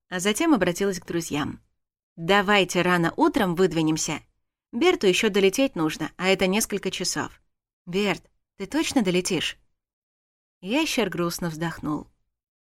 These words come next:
"Не знаю, но постараюсь, если это необходимо". "Вы, вы?" Профессор едва не задыхался. "Я вас не пущу, это может быть опасно.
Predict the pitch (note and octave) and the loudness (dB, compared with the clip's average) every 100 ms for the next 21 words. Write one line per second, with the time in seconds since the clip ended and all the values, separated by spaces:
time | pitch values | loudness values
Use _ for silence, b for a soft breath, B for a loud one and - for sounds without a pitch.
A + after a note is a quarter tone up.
0 | _ D#3 G3+ B3 A#3+ D#3+ D#3+ E3+ F#3 F3 | _ -8 0 2 2 0 2 4 4 2
1 | D3+ - _ _ _ _ - A#3 C#4 D#4 | -2 -8 _ _ _ _ -2 0 2 0
2 | - G#3 F3+ G3+ A3+ A3 F3 F3 F3+ F3 | 2 4 6 6 6 4 0 0 2 2
3 | E3+ E3+ E3+ F3 F3+ E3+ D#3 D3 C3+ - | 2 2 2 2 0 0 0 -2 -4 -6
4 | _ _ _ _ _ _ _ _ _ _ | _ _ _ _ _ _ _ _ _ _
5 | _ E3+ F3+ C4 D4 - B B - _ | _ -8 4 6 6 4 B B -20 _
6 | G3+ A#3 B3+ A3 B3 D4+ F#4+ - B B | -4 2 2 4 6 10 10 8 B B
7 | _ _ _ _ _ _ _ _ F3 F3+ | _ _ _ _ _ _ _ _ -4 -4
8 | F3 F#3+ F#3 F#3+ F3+ F3+ G#3+ G#3 F#3+ F#3+ | 2 0 2 0 2 2 2 0 0 0
9 | A3 G#3+ E3 - E3+ - _ _ b - | 0 2 2 2 -2 -2 _ _ b -20
10 | _ B3 B3 A#3+ C#4+ C#4+ D4 - C#4+ D#4 | _ -6 0 8 8 10 8 8 8 6
11 | - E4 - - F4+ D4+ A#3 C#4+ C4+ - | 6 4 6 6 8 8 8 6 6 4
12 | A#3 B3+ C#4+ C#4+ B3+ D#4 D4 D#4+ D4+ F4+ | 2 6 6 6 4 4 4 4 8 8
13 | D4 - A3 E3+ | 8 6 4 4